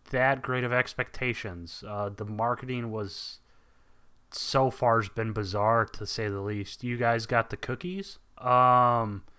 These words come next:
the bodega cookies, um, and they retweeted a video with Aubrey Joseph and Olivia Holt talking with Chewbacca.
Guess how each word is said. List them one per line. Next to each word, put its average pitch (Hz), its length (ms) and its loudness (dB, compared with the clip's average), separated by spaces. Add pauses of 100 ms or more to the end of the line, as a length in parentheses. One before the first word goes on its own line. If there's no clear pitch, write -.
(380)
the 110 100 -4
bodega 117 440 0
cookies, 107 640 -6 (200)
um, 110 580 6
and 107 280 -4
they 104 140 0
retweeted 110 800 -2
a 107 100 2
video 110 600 2
with 104 380 -2 (340)
Aubrey 113 560 0
Joseph 113 520 -2
and 107 140 -2
Olivia 110 420 -4
Holt 110 280 -4
talking 113 420 -4
with 107 200 -8
Chewbacca. 120 640 -6